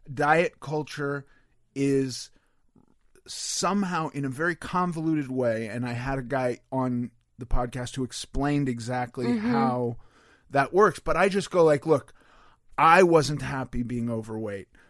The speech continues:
Speaker 1: I lost weight. I'm happy with my change." Like, I'm just gonna talk about that. I'm not talking about, like, everybody should. I don't think they should. If your fucking job is playing video games and you like eating pizza,
Speaker 2: Do it.
Speaker 1: d-, not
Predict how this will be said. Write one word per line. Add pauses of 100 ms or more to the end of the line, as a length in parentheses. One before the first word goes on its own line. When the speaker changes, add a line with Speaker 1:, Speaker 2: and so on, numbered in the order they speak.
(360)
Speaker 1:
I
lost
weight. (100)
I'm (400)
happy
with
my
change." (360)
Like,
I'm
just
gonna
talk
about
that. (140)
I'm
not
talking
about,
like,
everybody
should.
I
don't
think
they
should.
If
your
fucking
job
is
playing
video
games (340)
and
you
like
eating
pizza, (320)
Speaker 2:
Do
it. (260)
Speaker 1:
d-,
not